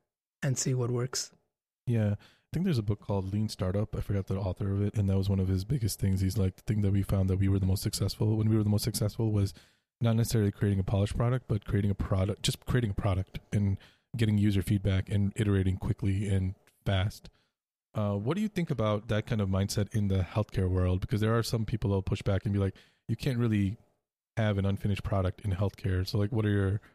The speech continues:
Speaker 2: how would you bring that mindset into, like, health tech startups?
Speaker 1: Yeah,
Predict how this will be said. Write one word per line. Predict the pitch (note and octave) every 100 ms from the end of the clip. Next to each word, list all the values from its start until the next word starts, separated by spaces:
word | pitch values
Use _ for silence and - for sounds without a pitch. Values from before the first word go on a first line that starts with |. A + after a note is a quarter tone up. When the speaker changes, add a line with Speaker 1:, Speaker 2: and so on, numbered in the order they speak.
| _ _ _ _ _ _
Speaker 2:
how | B2+
would | B2 A2
you |
bring | G#2 G#2+
that | G2
mindset | F#2+ F#2+ F#2+ G2+ -
into, | G#2 F#2+ - G2
like, | F#2 -
health | G2
tech | - G2+
startups? | - F#2+ F2+ - - - _ _ _ _ _ _ _ _
Speaker 1:
Yeah, | G3 G3 F3 D3